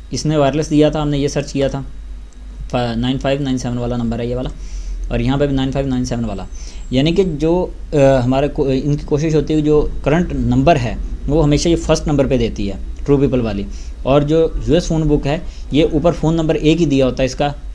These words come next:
ऊपर एक और नीचे इसके बाद यहाँ पे होते हैं prior four numbers के अंदर बाकी numbers दिए हुए होते हैं, ठीक है। तो पहला number तो निकालना ही निकालना है, तो wirelesses जो हैं पहले wirelesses निकालेंगे।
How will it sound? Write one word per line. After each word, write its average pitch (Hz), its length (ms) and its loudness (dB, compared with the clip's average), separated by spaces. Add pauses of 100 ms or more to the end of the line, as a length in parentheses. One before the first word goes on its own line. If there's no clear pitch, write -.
ऊपर 143 220 0
एक 139 400 -2
और 131 120 2
नीचे 127 280 2
इसके 139 220 0
बाद 120 360 -2
यहाँ 113 260 0
पे 143 100 0
होते 110 200 -2
हैं 143 160 -6 (680)
prior 139 200 4
four 143 200 0
numbers 123 300 2
के 120 60 -4
अंदर 123 220 -2 (360)
बाकी 127 220 2
numbers 127 260 2
दिए 113 160 0
हुए 107 100 -2
होते 95 220 -6
हैं, 92 80 -10 (360)
ठीक 147 200 0
है। 139 120 -2 (500)
तो 131 60 -6
पहला 135 300 2
number 175 260 2
तो 180 120 0
निकालना 147 340 2
ही 175 60 2
निकालना 147 360 4
है, 127 100 -4 (360)
तो 139 160 -2
wirelesses 139 520 0
जो 165 120 -2
हैं 156 100 -4
पहले 147 240 2
wirelesses 131 440 0
निकालेंगे। 156 520 2